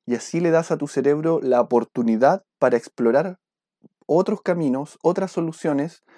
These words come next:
donde a lo mejor hay alguna omisión de tu parte, a lo mejor algo hiciste mal, a lo mejor pudiste haber evitado la situación,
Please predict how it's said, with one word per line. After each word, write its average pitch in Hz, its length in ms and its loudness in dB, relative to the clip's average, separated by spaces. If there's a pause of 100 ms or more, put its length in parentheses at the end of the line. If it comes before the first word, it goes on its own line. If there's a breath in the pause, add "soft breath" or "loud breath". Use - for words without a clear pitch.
(340 soft breath)
donde 156 320 2
a - 20 8
lo 151 120 4
mejor 175 520 -4
hay 156 140 -2
alguna 156 340 0
omisión 180 520 -2
de 185 80 -2
tu 143 120 -6
parte, 110 540 -2
a 127 80 -6
lo 120 60 -4
mejor 131 320 -4
algo 180 320 -2
hiciste 151 360 -6
mal, 123 300 -6
a 117 80 -10
lo 104 80 -8
mejor 147 280 -2
pudiste 165 600 -4
haber 135 240 0
evitado 147 460 -2
la 156 100 -6
situación, 160 560 -4